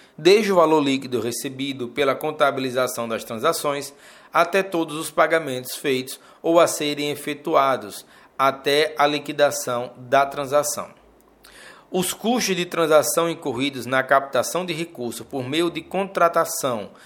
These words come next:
de instrumento de dívida, empréstimos, financiamentos ou outros títulos de dívida,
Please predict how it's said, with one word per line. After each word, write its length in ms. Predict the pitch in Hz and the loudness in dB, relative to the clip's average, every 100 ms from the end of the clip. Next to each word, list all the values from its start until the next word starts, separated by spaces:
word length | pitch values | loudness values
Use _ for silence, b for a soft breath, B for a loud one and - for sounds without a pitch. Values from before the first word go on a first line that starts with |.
| B B - | B B -8
de 140 | 135 | -4
instrumento 560 | 151 - 147 135 151 151 | -4 -4 -4 -2 -4 -6
de 100 | 123 | -8
dívida, 600 | 117 156 139 113 95 - b b | -6 -6 -6 -6 -8 -10 b b
empréstimos, 640 | - 196 196 135 151 - 117 | -12 -6 -2 0 0 -2 -10
financiamentos 960 | 135 139 135 160 131 127 139 131 120 | -8 -8 -2 -2 -2 -6 -8 -10 -10
ou 100 | 135 | -4
outros 440 | 143 185 226 170 - | 2 4 2 -2 -10
títulos 560 | - 175 170 147 131 | -8 -8 -8 -8 -8
de 120 | 117 127 | -8 -8
dívida, 540 | 120 160 139 110 95 | -8 -8 -6 -6 -8